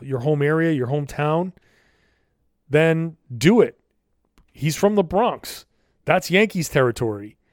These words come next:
I have respect for somebody who reps his town, reps his, you know, reps his neighborhood. That's, so I'm not, I'm, I personally, I'm not gonna kill him for the Yankees hat, but plenty of, plenty of fans will. Uh,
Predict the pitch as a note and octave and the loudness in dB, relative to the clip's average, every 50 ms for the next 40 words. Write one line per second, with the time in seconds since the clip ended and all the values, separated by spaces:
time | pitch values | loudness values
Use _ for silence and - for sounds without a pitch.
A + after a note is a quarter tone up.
0 | _ _ _ _ _ _ _ - D#3+ A3 A3 A3+ A#3 G3+ - - G#3 G3+ F#3+ - | _ _ _ _ _ _ _ -2 0 0 2 2 2 0 2 2 2 2 2 2
1 | F#3+ - - F#3 F3+ F3 E3+ F3 F3 D#3+ E3 E3+ D#3+ - - - E3 D#3 - - | -2 -2 -2 0 0 2 2 2 2 2 2 2 0 0 -4 -8 -8 -8 -4 -2
2 | D#3+ D3+ D#3 F3 G3+ F#3+ D#3+ D3+ D#3+ D#3 - D#3+ D3+ D3+ C#3 - - _ _ _ | 0 2 2 2 0 0 0 0 0 0 -2 -4 -6 -6 -8 -10 -14 _ _ _
3 | _ _ _ _ _ C#3+ C#3 C#3 C#3 C#3 C3 B2+ D#3 D#3+ - - D3 C#3+ C#3 D3+ | _ _ _ _ _ -4 -2 -2 -2 -2 0 2 0 0 0 -4 -8 -4 0 0
4 | D#3 D#3 E3 D#3+ D#3+ E3 F3 G3 G3 - _ _ _ _ _ _ _ _ _ _ | 2 4 4 6 6 6 6 4 2 -2 _ _ _ _ _ _ _ _ _ _
5 | _ _ _ _ - D3 E3 F3 - - - - - - - - - _ _ _ | _ _ _ _ 0 0 0 0 0 -4 -6 -6 -8 -8 -10 -14 -16 _ _ _
6 | _ _ _ _ _ _ _ _ _ _ _ _ - - E3+ E3 D#3+ D#3+ D#3 - | _ _ _ _ _ _ _ _ _ _ _ _ -2 2 4 4 4 4 2 -4
7 | _ _ _ _ _ _ _ _ - G#3 B3 B3+ B3+ A#3+ A3 C4 C#4+ A3 G#3+ F#3 | _ _ _ _ _ _ _ _ -10 -6 -4 -2 -2 -2 -2 -2 -2 -4 -4 -6
8 | _ _ - F#3 A#3+ C#4 C#4 - D4 A#3 A3+ - C4 G#3 G3 G#3+ A#3 F#3+ - D3 | _ _ 0 2 2 4 4 4 2 2 2 0 0 0 2 2 0 0 -2 -2
9 | C3+ - - - E3+ E3 D#3+ D#3 - D3+ D3 D3 D3 - - _ _ _ _ _ | -4 -4 0 2 2 2 2 0 0 2 4 4 4 2 0 _ _ _ _ _
10 | - C#3 D3 D#3 D#3+ C#3+ D#3+ D3+ D3 E3 F#3 G3+ E3+ C#3+ C3 D3 C#3+ C#3 - - | -4 -2 0 0 0 -2 -2 0 2 2 2 2 0 0 0 0 0 0 0 -2
11 | - D3 D3 D3 D3 D3+ D3 C#3+ - _ _ - - - C3 C3 C#3 C#3+ D3 D3+ | 0 0 2 2 2 2 0 -2 -6 _ _ -16 -6 -2 0 2 4 4 4 2
12 | D3 - - D3+ D3+ D#3 D#3 D3 D3 E3 D#3+ C#3+ B2+ B2+ B2 _ _ _ _ _ | 2 0 0 -2 0 0 -2 -2 0 2 4 4 2 2 -2 _ _ _ _ _
13 | _ _ _ _ _ _ _ A#2 B2 B2 B2 | _ _ _ _ _ _ _ -12 -10 -10 -10